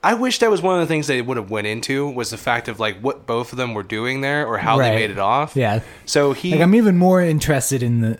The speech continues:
Speaker 2: the other character's involvement on Endor.
Speaker 1: Right. So the other character we're talking about, like, I'll get back to Sinjir, but it's Jazz.
Speaker 2: Yes.
Speaker 1: Jazz Amari.
Speaker 2: Right.
Speaker 1: As a Zabrak bounty hunter.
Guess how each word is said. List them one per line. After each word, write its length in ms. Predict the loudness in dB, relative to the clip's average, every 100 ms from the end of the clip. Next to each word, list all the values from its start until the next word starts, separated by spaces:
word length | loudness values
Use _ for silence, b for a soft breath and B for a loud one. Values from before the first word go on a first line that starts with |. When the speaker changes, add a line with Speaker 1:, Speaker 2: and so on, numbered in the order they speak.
| -4
Speaker 2:
the 200 | -4 0
other 240 | 2 2
character's 640 | 0 -2 -2 -4 -4 -2
involvement 640 | 0 2 2 2 0 -2 -4
on 460 | -6 -6 -4 -6 -8 b b b b
Endor. 480 | -2 0 2 0 -2
Speaker 1:
Right. 480 | 2 4 4 0 -8 B B
So 480 | -2 2 4 2 -2 -12 _ 0
the 120 | 2
other 120 | 4
character 300 | 2 0 0
we're 100 | -2
talking 380 | 0 0 0 -2
about, 240 | 0 0
like, 140 | 2 -2
I'll 80 |
get 180 | -2 -2
back 220 | 0 0
to 320 | 0 -4 -4 -8 -8
Sinjir, 420 | -4 -4 -4 -6
but 140 | -6
it's 240 | -6 -8 -12 -12
Jazz. 680 | -2 2 4 2 -4 -12 -12 -8
Speaker 2:
Yes. 140 | -4
Speaker 1:
Jazz 280 | 0 0 -2
Amari. 520 | 0 0 0 -4 -10 -8
Speaker 2:
Right. 200 | -8 -8 -6
Speaker 1:
As 140 | -2
a 80 | -2
Zabrak 360 | 0 2 2 0
bounty 280 | -2 -2 -4
hunter. 340 | -6 -8 -16